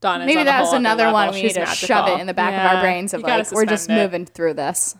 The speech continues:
Speaker 1: Also, the timeline on, like, when she sleeps with all of the men is as such that she would totally know who the father was.
Speaker 2: Well, that was the other thing is, like, we're supposed to believe that she's this invested in Sam for a week because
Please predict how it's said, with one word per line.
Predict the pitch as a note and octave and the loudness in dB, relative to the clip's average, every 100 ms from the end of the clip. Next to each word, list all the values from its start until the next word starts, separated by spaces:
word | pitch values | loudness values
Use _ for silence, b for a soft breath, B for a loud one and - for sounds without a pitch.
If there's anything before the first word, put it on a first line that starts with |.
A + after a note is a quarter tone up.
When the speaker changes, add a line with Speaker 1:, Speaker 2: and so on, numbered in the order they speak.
| _ | _
Speaker 1:
Also, | B3 D4 - C4+ B3 A#3 | 0 0 0 2 4 2
the | A#3 | -2
timeline | - G3 G3 G#3+ A#3+ A#3+ | -2 -4 -4 -4 -2 0
on, | A#3 | -2
like, | G#3 G#3 | -2 -2
when | F3+ F3+ | -4 -4
she | F#3+ | -10
sleeps | F#3 F3+ E3+ | -8 -8 -8
with | F#3+ | -6
all | F#3 F3 | -2 -2
of | F3 | -4
the | F3 | -10
men | E3+ E3 F#3 G#3+ _ _ _ _ | -10 -8 -8 -10 _ _ _ _
is | G#3 G3 - F3+ | -2 -2 -2 -2
as | F3+ F#3 | -2 -2
such | - F#3 F3+ - | -2 -2 -2 -6
that | F#3 | -8
she | - F#3 | -6 -10
would | F3+ | -8
totally | - F3+ F3 E3+ | -6 -6 -6 -8
know | E3+ D#3 | -6 -6
who | F3+ | -8
the | - | -10
father | - G#2 E2 | -8 -8 -6
was. | - | -2
Speaker 2:
Well, | D#4 | 0
that | C4+ D4+ - | 2 0 -2
was | C#4 - | -4 -2
the | - | -2
other | G3+ G#3 | 0 -2
thing | G3 F#3 E3+ | -4 -8 -6
is, | F#3 | -4
like, | F3+ E3+ | -4 -4
we're | G3+ A3+ | -2 -2
supposed | C4 G#3+ G3+ | 0 0 -2
to | G#3 | -4
believe | F#3+ F#3+ F#3 | -4 -4 -2
that | F#3+ | -4
she's | - G3+ G3 F#3 | -4 -8 -8 -6
this | G3 G3 | -4 -4
invested | G3+ F#3 F3+ - F#3+ | -4 -4 -4 -6 -12
in | F#3 | -8
Sam | F#3+ F#3 | -4 -4
for | F#3+ G3 F#3 | -4 -2 -2
a | |
week | F3 F3+ D#4+ - - _ _ - | -2 -4 -4 -6 -20 _ _ -8
because | A3 G#3 - | -4 -4 -6